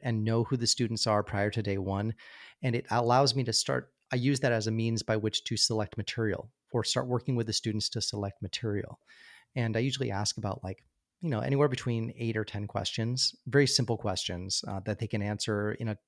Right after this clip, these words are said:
in a drop-down menu or a true and false. We use Canvas, so I can integrate it as an, a Canvas quiz, uh, that they, that doesn't have any points attached to it that they can just fill out. Um, you know, for example, let me give you one question. Um,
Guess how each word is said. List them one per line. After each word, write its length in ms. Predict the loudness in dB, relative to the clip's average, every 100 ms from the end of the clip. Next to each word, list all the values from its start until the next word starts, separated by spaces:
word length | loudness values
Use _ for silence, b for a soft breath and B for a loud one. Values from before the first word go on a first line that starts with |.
| _ -6
in 100 | -4
a 60 |
drop-down 400 | 2 2 2 0
menu 300 | 2 0 0
or 200 | 0 0
a 60 | -2
true 160 | -2
and 100 | -2
false. 460 | 0 2 2 0 -2
We 340 | -2 0 0 -4 B B B
use 240 | 0 0 2
Canvas, 420 | -2 0 2 2
so 400 | 2 2 0 0
I 120 | -2
can 120 | -2
integrate 340 | -2 0 -2 -2
it 60 |
as 160 | -2 -4
an, 140 | -6 -8
a 60 | -10
Canvas 420 | -4 -2 0 -2
quiz, 500 | 0 0 0 0 -2 -4 _ -8
uh, 420 | -4 -4 -4 -8 -16 -18 -6
that 160 | -4
they, 360 | -2 -2 -2 -8 _ _ -4
that 160 | -4 -2
doesn't 160 | 0 2
have 80 | 2
any 120 | 0
points 260 | -2 -4 -4
attached 320 | -6 -4 -4
to 100 | -6
it 80 | -6
that 80 |
they 100 | -8
can 140 | -6 -6
just 280 | -6 -8 -12 _
fill 160 | -8 -4
out. 220 | -4 -4 _ B B B B B -6
Um, 320 | -4 -2 -6 -12 _ _ _ _ _ _ 0
you 80 | 2
know, 180 | 2 -2
for 120 | 0
example, 600 | 0 2 0 0 -4 -4 0
let 60 |
me 80 | 2
give 100 | 2
you 60 | 0
one 180 | 0 -2
question. 520 | -2 -4 -6 -10 -8
Um, 260 | -2 -2 -2